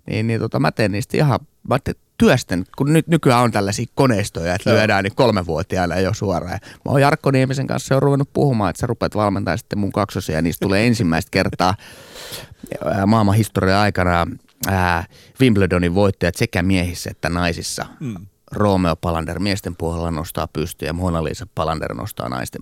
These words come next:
Speaker 1: puolella pystyyn. Niin onhan se aika kova. Meikäläinen hurraa siellä managerina, kato, siellä katsomossa. Ja, tota niin,
Speaker 2: Tietääkö
Speaker 1: ää,
Speaker 2: vaimo tästä haaveesta?
Speaker 1: tietää,
Speaker 2: Okei.
Speaker 1: tietää. Mut että, et sit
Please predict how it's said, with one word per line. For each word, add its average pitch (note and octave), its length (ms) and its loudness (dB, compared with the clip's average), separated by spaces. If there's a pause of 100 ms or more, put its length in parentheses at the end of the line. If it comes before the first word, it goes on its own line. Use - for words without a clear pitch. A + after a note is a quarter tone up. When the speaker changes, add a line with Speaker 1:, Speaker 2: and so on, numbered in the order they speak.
Speaker 1:
puolella - 240 -10
pystyyn. - 360 -14
Niin D2+ 120 -8
onhan G2 160 0
se E2+ 80 -2
aika F#2 140 0
kova. E2+ 260 -2
Meikäläinen F#2 420 -4
hurraa G2+ 320 0
siellä G2+ 260 -2
managerina, F2+ 640 0
kato, E2+ 240 -4
siellä F#2+ 300 0 (520)
katsomossa. A#2 680 0
Ja, - 160 -10 (1040)
tota G2+ 300 2
niin, G2+ 240 4 (300)
Speaker 2:
Tietääkö D3+ 320 2
Speaker 1:
ää, B2+ 160 4
Speaker 2:
vaimo B2 160 4
tästä A#2 260 -2
haaveesta? G#2 560 -6
Speaker 1:
tietää, A2 420 2
Speaker 2:
Okei. A2+ 160 2
Speaker 1:
tietää. F#2+ 300 0
Mut A2 200 0
että, G#2 360 0
et F#2+ 240 -2
sit - 180 -2